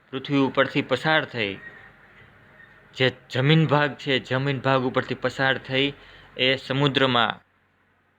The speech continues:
ભળે છે. સમુદ્રમાં ક્યાંક એવી ઠંડીવાળો વિસ્તાર છે, for example તરીકે આપણે વાત કરીએ તો કે ધ્રુવીય ભાગો છે, ધ્રુવીય ભાગોમાં સમુદ્રનું પાણી થીજી ગયેલું હોય છે, તો ત્યાં એ પાણી છે,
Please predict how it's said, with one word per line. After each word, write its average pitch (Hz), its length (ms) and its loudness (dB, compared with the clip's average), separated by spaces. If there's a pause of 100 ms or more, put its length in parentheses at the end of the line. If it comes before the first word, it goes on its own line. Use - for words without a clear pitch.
(480)
ભળે 117 300 0
છે. - 160 -18 (1120)
સમુદ્રમાં 143 640 0
ક્યાંક 139 220 0 (120)
એવી 139 240 -2
ઠંડીવાળો 139 640 2
વિસ્તાર 135 400 -2
છે, 139 220 4 (640)
for 123 180 0
example 135 460 0
તરીકે 127 300 0
આપણે 127 260 2
વાત 127 320 2
કરીએ 139 300 0 (180)
તો 117 80 -4
કે 123 160 -2
ધ્રુવીય 127 400 2
ભાગો 131 380 2
છે, 135 140 0
ધ્રુવીય 120 340 2
ભાગોમાં 127 540 0
સમુદ્રનું 127 520 -2
પાણી 123 280 0
થીજી 135 280 2
ગયેલું 110 340 0
હોય 95 220 -8
છે, 90 140 -18 (1080)
તો 123 140 -2
ત્યાં 135 440 0
એ 131 160 2 (580)
પાણી 131 360 0
છે, 131 220 -4